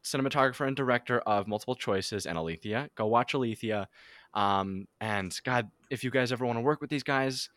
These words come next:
just contact them at, uh, you know, their Instagrams. I think it's Dylan T D twenty-one and then, uh, Peter J. Um, and then you also, you can just contact me. But thanks, guys. Um, don't forget your shirts at area J B dot com, area J B films dot com, and, um,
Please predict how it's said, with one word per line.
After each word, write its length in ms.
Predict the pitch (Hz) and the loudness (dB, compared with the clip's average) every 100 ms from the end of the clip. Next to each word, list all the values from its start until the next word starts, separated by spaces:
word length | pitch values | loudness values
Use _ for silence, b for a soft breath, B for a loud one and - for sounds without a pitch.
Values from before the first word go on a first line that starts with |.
| b b _ _ | b b _ _
just 180 | - 117 | -10 -6
contact 560 | 123 117 123 110 - - - | -2 -2 0 -2 -4 -10 2
them 380 | 123 123 120 123 | 4 4 2 -2
at, 300 | 110 - - | -4 -4 -2
uh, 280 | 101 90 92 - - | 0 0 -2 -8 -8
you 120 | 113 | -4
know, 140 | 92 | -2
their 160 | 92 104 | -2 -2
Instagrams. 540 | 120 - 123 120 - | -2 -2 -2 -2 -2
I 80 | 107 | -2
think 160 | 113 107 | -2 -4
it's 100 | - | -2
Dylan 280 | 117 110 107 | -2 -2 -2
T 100 | 117 | -4
D 100 | 104 | -2
twenty-one 600 | 107 101 120 127 127 131 B B | -2 0 4 4 4 -2 B B
and 140 | 95 92 | -4 -2
then, 220 | 90 87 | -2 -2
uh, 200 | 85 85 - | -2 -4 -4
Peter 240 | 117 92 | -4 -2
J. 460 | 98 123 127 123 - b b b b | 2 6 6 4 0 b b b b
Um, 560 | 92 90 87 85 82 - _ _ _ | 0 2 2 0 -4 -10 _ _ _
and 120 | 107 107 | -4 -2
then 100 | 104 | 0
you 80 | 92 | -2
also, 200 | - 98 | -2 -6
you 100 | 90 | -6
can 180 | 92 | -8
just 160 | 85 - | -10 -8
contact 380 | 87 82 80 - | -6 -4 -4 -6
me. 180 | 71 - | -10 -4
But 160 | 107 - | -2 2
thanks, 240 | 151 147 | 2 4
guys. 340 | 156 139 127 - b b b - | 8 8 6 -2 b b b 2
Um, 380 | 113 110 110 110 | 6 6 4 0
don't 100 | 135 | -2
forget 240 | 127 131 127 | 0 -2 0
your 60 | |
shirts 260 | - 139 135 | 4 4 4
at 100 | 131 | 2
area 240 | 120 117 | 2 2
J 120 | 120 117 | 2 0
B 180 | 113 113 | 0 0
dot 200 | 98 - | 0 0
com, 260 | 135 131 | 0 2
area 200 | 113 107 | 2 0
J 80 | 104 | -2
B 100 | 101 | -4
films 240 | 104 131 127 | -4 -4 -2
dot 140 | 123 | -2
com, 360 | 131 120 120 120 | 2 4 4 0
and, 360 | 107 107 107 113 | 0 0 0 0
um, 380 | 107 110 110 | 0 0 -2